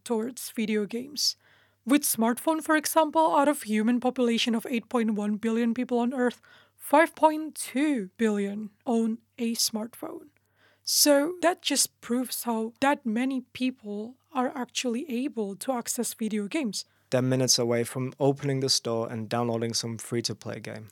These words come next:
Speaker 1: Exactly. It doesn't mean that they all play video games, but the availability for you to play video games definitely a lot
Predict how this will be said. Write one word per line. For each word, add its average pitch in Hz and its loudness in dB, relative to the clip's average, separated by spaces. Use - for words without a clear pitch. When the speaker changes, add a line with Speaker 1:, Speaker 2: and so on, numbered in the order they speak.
Speaker 1:
Exactly. 294 0
It 240 -6
doesn't 311 -2
mean 262 0
that 233 -2
they 214 -2
all 311 -2
play 220 -2
video 208 -4
games, 220 -4
but - -4
the 233 0
availability 233 -2
for 240 -8
you 208 -4
to 214 -10
play 226 -4
video 214 -6
games 262 -6
definitely 226 -2
a 208 -4
lot 202 -8